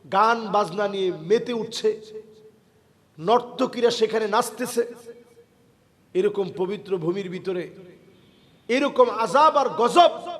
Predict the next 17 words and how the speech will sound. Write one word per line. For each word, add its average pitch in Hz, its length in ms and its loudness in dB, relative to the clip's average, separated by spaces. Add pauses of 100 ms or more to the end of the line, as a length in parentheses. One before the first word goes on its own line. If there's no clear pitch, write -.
(1300)
আল্লাহর 240 380 4
আযাব 320 240 6 (100)
গজব 285 280 4
আসার 302 320 2
মতো 294 220 2 (140)
কারণ 294 280 6
যখন 262 240 4 (120)
শুরু 339 240 6
হয়ে 294 220 0
যাবে, 214 180 2 (1000)
নারী 208 380 2
স্বাধীনতা 226 600 0
দেওয়ার 208 320 4
নাম 196 180 2 (120)
করে 190 200 -2 (1080)
যখন 202 320 -2 (140)
ব্যাপকভাবে 254 840 4